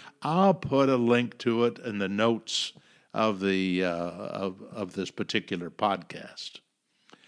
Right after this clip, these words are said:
But i-, if you look at the responses that the salespeople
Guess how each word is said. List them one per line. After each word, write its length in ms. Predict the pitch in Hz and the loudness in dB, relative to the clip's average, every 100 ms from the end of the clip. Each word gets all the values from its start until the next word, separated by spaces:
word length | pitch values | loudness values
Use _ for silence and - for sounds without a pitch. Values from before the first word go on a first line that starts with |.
| - _ _ _ - | -20 _ _ _ 0
But 280 | 139 135 - _ _ _ _ - | 2 2 -6 _ _ _ _ -18
i-, 100 | - _ - | -18 _ 2
if 220 | 143 151 | 2 2
you 100 | 139 | 0
look 460 | 120 139 208 208 - | 0 4 4 4 -8
at 380 | 127 123 117 - - _ _ _ _ _ _ _ | -2 -2 -2 -6 -20 _ _ _ _ _ _ _
the 160 | 117 113 | 0 2
responses 1300 | 107 - - 180 175 180 - 117 80 - - - - _ _ _ - | 2 -2 -2 0 2 2 2 -2 -6 -12 -14 -14 -16 _ _ _ -10
that 420 | 107 127 120 - | 0 2 0 0
the 280 | 117 120 113 | 2 4 2
salespeople 1400 | - 156 170 185 175 - - - 127 - - 87 85 | 2 4 6 6 2 -2 -8 -2 -2 -2 -8 -12 -16